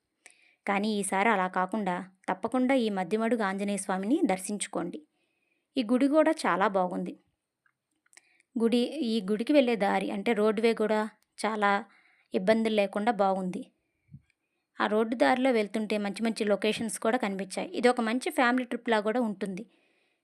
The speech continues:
తప్పకుండా ఈ, ఈ స్వామిని దర్శించుకోవడానికి వెళ్ళండి. మీలో ఎంతమంది, ఎంతమంది అయినా ఈ స్వామివారిని దర్శించుకుంటే నాకు కామెంట్లో చెప్పండి, అలాగే లైక్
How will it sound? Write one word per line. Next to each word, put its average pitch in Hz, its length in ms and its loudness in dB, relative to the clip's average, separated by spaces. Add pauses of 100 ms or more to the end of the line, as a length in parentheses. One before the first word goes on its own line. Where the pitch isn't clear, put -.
(680)
తప్పకుండా 233 500 0
ఈ, 240 100 0 (160)
ఈ 233 140 -4
స్వామిని 214 360 -2
దర్శించుకోవడానికి 190 800 -4 (320)
వెళ్ళండి. 196 380 -8 (640)
మీలో 269 220 6
ఎంతమంది, 277 560 2 (120)
ఎంతమంది 240 480 -2
అయినా 233 220 0
ఈ 214 140 -2
స్వామివారిని 208 600 -2
దర్శించుకుంటే 196 680 -6 (1300)
నాకు 214 260 0
కామెంట్లో 202 500 -4
చెప్పండి, - 420 -8 (720)
అలాగే 196 340 -4
లైక్ 220 260 0